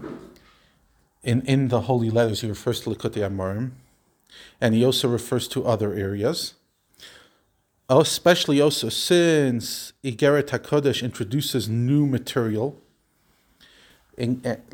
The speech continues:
the final of five sections, Kuntras Achron, which is certain elucidations on sections of the f-, on the first, second, third, and fourth section of Tanya, and he explains deep Kabbalistic texts. So therefore, we decided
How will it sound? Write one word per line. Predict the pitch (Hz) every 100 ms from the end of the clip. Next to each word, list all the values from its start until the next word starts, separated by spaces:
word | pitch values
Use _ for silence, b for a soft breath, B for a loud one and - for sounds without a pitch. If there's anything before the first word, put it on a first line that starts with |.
| 120 -
the | 117
final | - 131 127 117
of | 117
five | - 110
sections, | - 117 - 170 170
Kuntras | - 135 - -
Achron, | 113 110 - 170 180 113
which | 113 - -
is | 127 113 107 95 - - B B B B B B B B _
certain | - - 151 135 131 120 113 110 -
elucidations | 113 113 110 113 120 127 - 104 101
on | - 104 101 101 95 - _ _
sections | - - - 123 - 110 104
of | 92
the |
f-, | - - 123 -
on | 110
the | 98
first, | - 156 147 -
second, | - 147 139 104
third, | - 127
and | 117
fourth | - 117 107
section | - 120 - 104
of | -
Tanya, | 98 98 110 156 b b b b b b b b b b -
and | 113 104 101
he | 123
explains | 107 - - 127 117 113
deep | 123 -
Kabbalistic | 123 110 107 104 -
texts. | - 104 - -
So | -
therefore, | 123 160 -
we | 143
decided | 135 131 147 170 135 123